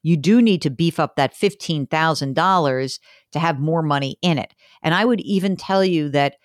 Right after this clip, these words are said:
frankly, instead of putting pre-tax deferral money away, I would take that extra four hundred dollars that you're doing right there, and plus your catch-up contribution, I would put five hundred dollars a month into my savings. What do you think about that, Mark?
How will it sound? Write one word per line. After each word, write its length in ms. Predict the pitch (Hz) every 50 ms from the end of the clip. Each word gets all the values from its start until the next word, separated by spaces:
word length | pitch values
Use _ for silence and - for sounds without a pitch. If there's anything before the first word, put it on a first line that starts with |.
| _ _
frankly, 640 | - - - 190 180 180 175 - 208 208 208 - - _
instead 560 | - 156 143 - - - - _ 190 185 190
of 160 | 214 220 202 _
putting 400 | - 214 196 190 185 170 170 160
pre-tax 920 | _ - - - - 214 190 196 196 - - 190 180 180 175 - - - _ 147
deferral 680 | 147 147 - - - 170 165 170 175 180 185 196 208 196 _
money 320 | 190 190 190 196 202 208
away, 460 | 208 202 208 214 208 214 226 247 254 - _
I 100 | - 170
would 200 | 202 233 247 202
take 240 | - - 196 196 -
that 180 | - 196 175 160
extra 300 | 170 165 - - - 151
four 260 | - - 180 175 170
hundred 300 | 160 175 170 156 156 139
dollars 380 | 156 156 151 156 165 170 156 -
that 120 | - -
you're 100 | - 156
doing 360 | 147 147 160 160 160 156 156
right 240 | 156 156 151 147 _
there, 360 | - 156 156 170 202 240 226 _ _ _ _ _ _ _
and 280 | - 151 151 156 151 -
plus 440 | - - - 170 170 160 - - -
your 180 | 175 160 143
catch-up 460 | - _ - - 147 151 - - 190 -
contribution, 680 | - 190 185 185 - 202 190 202 220 220 - 254 220
I 100 | 190 214
would 220 | 269 311 330 262 _
put 220 | - 220 196 -
five 200 | - 196 185 180
hundred 240 | 175 190 175 170 160
dollars 300 | - 170 160 160 160 139
a 20 | 143
month 220 | 147 151 147 139
into 160 | 143 131 143
my 120 | 131 131 123
savings. 520 | - - 120 123 123 - 98 87 101 -
What 80 | 180 208
do 60 | 254
you 60 | 285
think 200 | - - 196 175
about 240 | 165 135 117 110 _
that, 160 | 107 110 -
Mark? 280 | 104 101 104 104 _